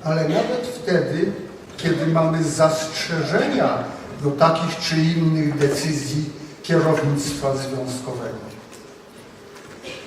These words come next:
Ta wierność potrzebna jest także dzisiaj.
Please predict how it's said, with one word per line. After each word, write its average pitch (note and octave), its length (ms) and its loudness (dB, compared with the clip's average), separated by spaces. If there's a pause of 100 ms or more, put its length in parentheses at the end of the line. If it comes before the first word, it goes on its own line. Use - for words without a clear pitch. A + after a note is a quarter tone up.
(240)
Ta G#3+ 340 8
wierność A3+ 480 6
potrzebna F3+ 760 4
jest E3+ 300 0
także C#3 440 2
dzisiaj. A#2+ 360 -8